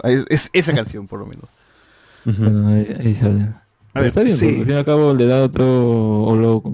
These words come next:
Speaker 3: ¿cómo se puede decir? Lo recontextualiza. Pero la
Speaker 4: Otro
Speaker 3: historia
Speaker 4: significado le da a esa canción ahora ya.
Speaker 1: Claro, claro,
Speaker 4: La,
Speaker 1: claro.
Speaker 4: la gente, a ver, hay videos en YouTube que la gente está jugando con ese, con esa canción y pasa por todas las calles, busca también el chaleco de David en el juego.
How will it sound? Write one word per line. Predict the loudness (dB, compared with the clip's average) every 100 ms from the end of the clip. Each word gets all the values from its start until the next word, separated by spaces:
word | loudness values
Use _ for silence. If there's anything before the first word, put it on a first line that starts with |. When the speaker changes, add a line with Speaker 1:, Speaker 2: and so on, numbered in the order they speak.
| -10
Speaker 3:
¿cómo | -8 -4
se |
puede | -2 -2
decir? | 0
Lo | 0 0
recontextualiza. | -4 -4 -6 -4 -6 -2 0 0 -2 -8 -12 -18 _
Pero | -2 0
la | 0
Speaker 4:
Otro | 0
Speaker 3:
historia | 0
Speaker 4:
significado | 0 0 -2 -2 -2 0 0
le |
da | 0
a | 0
esa | -4
canción | -6 -4 -4 -4
ahora | -4 -4 -6
ya. | -8 -10 -6
Speaker 1:
Claro, | -2 -2 -4 -12
claro, | -14 -6
Speaker 4:
La, | -6
Speaker 1:
claro. | -6 -4
Speaker 4:
la | -4
gente, | -2 -2 -2 0 -2 -2
a | -2
ver, | 0 0
hay | 0
videos | 2 2 2
en |
YouTube | 0 -2
que | -2 -10
la | -6
gente | -4 -2
está | -2 -2
jugando | 0 2 2 2
con | 0
ese, | 0 0
con | 0
esa | -2
canción | -2 -2 0 2 2 2 0
y |
pasa | 0 -2 -2
por | -4
todas | -2 -2
las | -2
calles, | -2 -2 0 0 0 0 0 -2
busca | 0 0 0 0
también | 0 0
el | 0
chaleco | 0 0 0
de | 0 0 0
David | 0 2 2 0
en | -2 -4
el | -6
juego. | -4 -2 0 0 0 -2